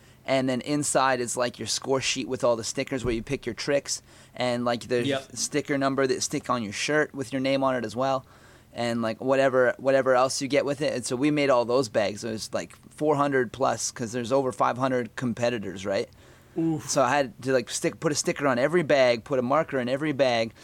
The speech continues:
Speaker 1: put all those things together, and me and Leiko-san were doing it together.
Speaker 2: Yeah.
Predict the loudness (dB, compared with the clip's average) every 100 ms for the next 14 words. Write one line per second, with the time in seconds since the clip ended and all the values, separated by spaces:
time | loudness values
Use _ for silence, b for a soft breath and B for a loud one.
0 | B 0 4 6 4 2 0 -2 -4 -2
1 | 0 2 0 0 0 0 2 0 0 0
2 | -2 -6 -6 -6 -8 -6 -2 0 -2 -4
3 | 0 2 2 -2 B B B B B -6
4 | -4